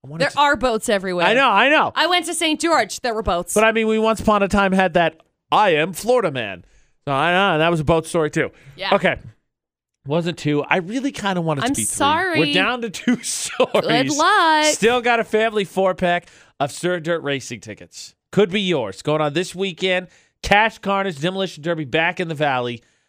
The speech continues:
Speaker 1: They'll be yours if we can figure out which criminal's from Florida.
Speaker 2: Woo!
Speaker 1: Four three five, seven eight seven, zero nine four five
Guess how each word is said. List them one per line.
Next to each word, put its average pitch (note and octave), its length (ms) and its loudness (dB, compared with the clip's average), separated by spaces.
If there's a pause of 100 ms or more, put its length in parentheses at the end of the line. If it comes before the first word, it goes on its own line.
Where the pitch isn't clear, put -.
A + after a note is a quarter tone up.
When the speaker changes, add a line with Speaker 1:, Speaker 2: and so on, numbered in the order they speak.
(140)
Speaker 1:
They'll B2 140 -4
be D3 80 -4
yours D3 340 0
if A#2+ 100 -10
we C#3+ 80 -2
can C#3+ 120 -4
figure C#3 220 0
out A#2+ 100 -2
which C3 180 -4
criminal's A#2 320 -6
from G#2 140 -14
Florida. - 400 -12
Speaker 2:
Woo! F5+ 540 0
Speaker 1:
Four A3+ 280 4
three A3 300 -2
five, F#3+ 440 2
seven A#3+ 580 2
eight G#3+ 340 0
seven, E3+ 580 0
zero E3 460 2
nine D#3+ 320 -2
four C#3 300 -2
five B2 460 -2